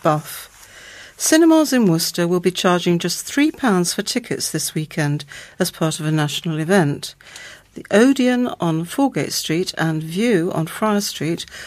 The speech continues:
will be lowering ticket prices all of Saturday for National Cinema Day.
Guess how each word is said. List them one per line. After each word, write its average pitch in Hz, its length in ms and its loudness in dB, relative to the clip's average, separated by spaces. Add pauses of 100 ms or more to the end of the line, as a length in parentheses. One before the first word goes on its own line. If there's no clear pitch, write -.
(180)
will 180 100 2
be 180 120 4
lowering 240 420 4
ticket 202 380 -2
prices 160 500 -2
all 190 240 6
of 196 120 -2
Saturday 170 640 -2 (240)
for - 160 -4
National 165 420 2
Cinema 160 520 0
Day. 135 420 -4